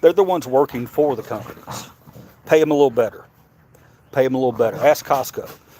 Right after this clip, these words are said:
Costco pays their people very well. Business continues to grow.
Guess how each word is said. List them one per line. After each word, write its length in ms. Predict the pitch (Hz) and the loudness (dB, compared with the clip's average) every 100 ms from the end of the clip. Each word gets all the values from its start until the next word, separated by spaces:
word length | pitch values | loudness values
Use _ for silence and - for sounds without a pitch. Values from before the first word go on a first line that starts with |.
| _ | _
Costco 460 | - 135 - 143 123 | -2 0 2 0 2
pays 240 | 135 127 | 2 2
their 120 | 123 | -2
people 300 | 117 127 110 | -4 -8 -4
very 220 | 113 117 117 | 0 0 2
well. 320 | 120 127 120 - - - _ _ | 2 2 0 -6 -14 -16 _ _
Business 340 | 131 131 135 117 | 0 0 -2 -8
continues 480 | 123 110 117 110 - | -8 -6 -6 -8 -12
to 80 | |
grow. 360 | 95 101 82 - | -12 -10 -12 -16